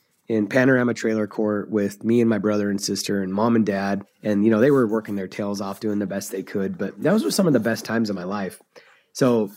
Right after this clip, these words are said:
you know, I'm not one of those that's like, "Oh yeah, I'm just gonna, you know, buy these investment properties and, and, you know, I just think it's a great investment." I, there, there's, there's part of this that is, uh, some of, one of my mentors always says,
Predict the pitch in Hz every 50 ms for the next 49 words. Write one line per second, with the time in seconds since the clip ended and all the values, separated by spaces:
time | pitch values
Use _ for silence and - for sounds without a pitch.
0 | - - - 135 127 123 117 120 135 143 123 110 - - - 117 120 117 113 110
1 | 113 110 110 107 104 101 104 98 101 - 107 95 95 90 - - - - 131 131
2 | 127 127 123 113 110 107 110 110 104 - - - - - 110 104 104 101 101 101
3 | 101 98 95 92 - - - - - - _ - _ - 123 120 123 117 117 110
4 | 107 - - - - - 120 110 104 113 117 113 - - 107 98 - - 107 107
5 | 104 104 104 104 104 98 90 98 92 92 90 - - 104 98 95 90 90 87 82
6 | - _ _ _ - 110 107 101 101 101 95 110 120 110 - - - 107 107 95
7 | - 98 95 110 107 104 101 95 95 92 117 135 - - 120 107 98 101 113 110
8 | 110 98 101 - 113 107 104 98 - - - 110 107 104 101 95 - - - -
9 | _ _ _ _ _ - 127 127 - - - 156 175 175 156 139 139 - - -
10 | 120 117 110 - - 113 110 107 98 101 - - - _ _ - 104 101 95 90
11 | 87 - - 113 113 110 101 98 110 113 117 113 101 98 101 110 113 - 123 104
12 | 95 104 98 98 98 - - 107 98 98 92 - - -